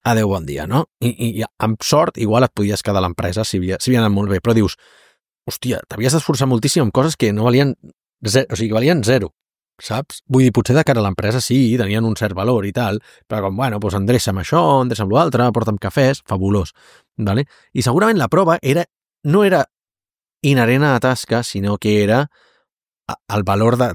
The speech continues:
ta-, està, residia en si tu fas això o no, com ho executes, com et comportes, una persona, em, doncs, eh, com t'ho diria,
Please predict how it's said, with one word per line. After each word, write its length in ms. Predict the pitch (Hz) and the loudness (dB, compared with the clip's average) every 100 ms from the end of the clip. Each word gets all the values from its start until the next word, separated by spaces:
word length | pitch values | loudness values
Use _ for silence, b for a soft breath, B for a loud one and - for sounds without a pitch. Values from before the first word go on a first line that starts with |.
| - | -2
ta-, 180 | 123 110 | -2 -2
està, 260 | - - 120 - | -4 -2 -2 0
residia 540 | 117 110 113 123 120 | 0 2 2 2 2
en 60 | 143 | 0
si 180 | 139 | -4
tu 180 | - 147 | -2 -4
fas 220 | - 139 | 0 0
això 240 | 117 - 98 | 0 -2 -2
o 60 | |
no, 140 | 85 - - | -4 -8 -2
com 260 | 113 104 | 2 2
ho 80 | 98 | 0
executes, 500 | 92 107 - 131 113 | -2 -2 0 0 -2
com 140 | 113 107 | 0 -2
et 100 | - | -2
comportes, 540 | 98 131 127 117 104 | -2 0 2 0 0
una 120 | 107 104 | 0 0
persona, 480 | - 113 113 110 98 B B B B B | -2 0 2 2 0 B B B B B
em, 560 | 123 113 101 95 92 82 - _ _ _ _ _ - | -2 0 0 -2 -4 -8 -16 _ _ _ _ _ -4
doncs, 640 | 104 104 95 95 90 - - - | 2 2 2 -2 -6 -10 -14 -8
eh, 300 | 101 98 101 | -6 -6 -10
com 140 | - 101 | -8 -8
t'ho 120 | - | -6
diria, 260 | 101 101 | -2 -2